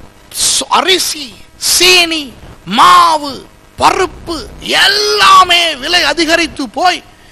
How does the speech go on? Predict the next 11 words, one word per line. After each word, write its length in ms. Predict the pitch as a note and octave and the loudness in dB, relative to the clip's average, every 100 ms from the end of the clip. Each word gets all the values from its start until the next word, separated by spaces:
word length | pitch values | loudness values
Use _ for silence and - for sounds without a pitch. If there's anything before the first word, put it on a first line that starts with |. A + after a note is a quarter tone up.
| - - | -20 -16
இன்றைக்கு 360 | A3 E4 F#4 D#4+ | -8 -2 0 2
அநேக 760 | A3 A#3 C#4+ E4+ F#4+ F#4+ - | 0 2 2 2 2 -2 -4
ஜனங்கள் 960 | B3+ F3+ A3+ C#4+ C#4+ G3 E3+ A#3+ E4+ F#4 - - - - - - | -6 -2 0 -2 -4 -6 -4 0 0 0 -10 -20 -20 -20 -18 -2
அவர்களுடைய 520 | B3+ E4 D#4+ D4 C4+ | 0 2 0 -2 -2
மூன்று 520 | A3+ F4 F#4+ F4+ E4+ | 0 0 2 0 0
வேளை 480 | D#4 D#4 D#4 C#4+ C#4+ | 2 2 2 0 -2
உணவை 500 | B3+ C#4+ D#4 D#4 B3+ - | -4 0 2 2 -2 -10
குறைத்து 500 | C#4 D4+ C#4+ - B3+ | -4 -2 -4 -6 -8
எங்கள் 260 | B3+ A#3+ | -4 -4
கண்டி 300 | A#3 A#3+ B3 | -2 -4 -2
பிரதேசங்களிலே 1040 | A#3 A3 A3 A3+ A#3 G#3+ G3+ F#3 G#3 E4+ | -6 -4 -2 -2 -4 -10 -8 -4 2 2